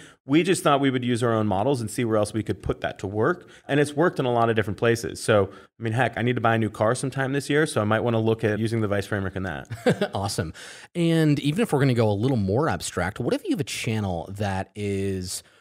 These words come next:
Speaker 2: really hard to measure traditionally? I'm thinking of billboard advertising as
Speaker 1: Mm-hmm.
Speaker 2: one example. Is there a way you can incorporate this vice framework into something as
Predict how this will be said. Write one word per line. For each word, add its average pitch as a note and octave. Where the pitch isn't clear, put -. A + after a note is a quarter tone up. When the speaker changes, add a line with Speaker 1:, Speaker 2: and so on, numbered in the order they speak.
Speaker 2:
really F3+
hard A2+
to G2+
measure F2
traditionally? D#2+
I'm B2+
thinking E3+
of E2+
billboard F#2+
advertising D#2
as G2+
Speaker 1:
Mm-hmm. G#2+
Speaker 2:
one A#2
example. E2+
Is A#2
there A3
a F4
way G#2
you B2+
can A#2
incorporate B2
this A#2
vice A2+
framework A2
into F2+
something G2+
as F2